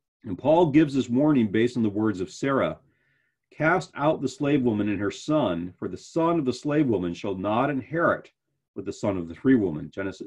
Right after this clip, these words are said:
Galatians four thirty. Now, this has traditionally been read to say that the Galatians should exclude unconverted Jews from their midst.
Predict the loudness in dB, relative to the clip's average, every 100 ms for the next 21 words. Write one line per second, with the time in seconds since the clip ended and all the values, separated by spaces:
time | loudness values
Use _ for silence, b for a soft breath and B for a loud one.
0 | -4 0 0 0 -4 -6 -6 -6 -2 -2
1 | -2 -6 _ _ _ _ _ _ _ _
2 | _ _ _ _ _ _ _ _ 0 2
3 | 6 4 4 0 2 2 4 2 4 4
4 | 6 6 6 6 6 4 2 2 4 4
5 | 4 0 2 2 4 2 0 -2 2 2
6 | 2 -2 2 6 6 6 4 6 4 6
7 | 6 6 4 4 6 6 2 -4 -12 _
8 | _ -2 2 2 2 0 -2 -20 -20 _